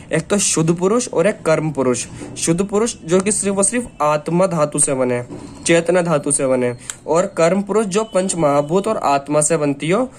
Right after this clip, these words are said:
उसको हम बोलते हैं कर्म पुरुष। ठीक है,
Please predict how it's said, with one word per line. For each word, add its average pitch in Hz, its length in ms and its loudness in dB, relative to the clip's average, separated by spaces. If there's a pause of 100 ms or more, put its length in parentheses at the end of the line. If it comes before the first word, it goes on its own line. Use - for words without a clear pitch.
(240)
उसको 165 280 2
हम 185 100 0
बोलते 151 320 0
हैं 190 280 2
कर्म 208 400 2
पुरुष। 143 480 0 (400)
ठीक 196 140 0
है, 220 220 -2